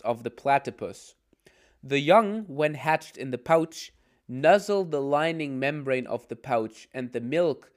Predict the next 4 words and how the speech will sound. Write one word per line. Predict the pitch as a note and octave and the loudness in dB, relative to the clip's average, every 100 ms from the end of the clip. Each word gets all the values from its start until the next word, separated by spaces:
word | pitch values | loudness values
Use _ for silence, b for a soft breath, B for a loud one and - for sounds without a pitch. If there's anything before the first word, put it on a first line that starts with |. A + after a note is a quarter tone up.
| _ _ _ - | _ _ _ -8
exudes | C#3 - - - G3 F#3+ - - - | -8 -8 -12 -6 -6 -6 -12 -20 -10
through | D3 D3+ | -6 -4
minute | C#3+ B2+ C3 C#3 - | -2 -2 -4 -8 -4
openings. | D#3+ E3+ A#2 - - - | -4 -4 -8 -12 -16 -20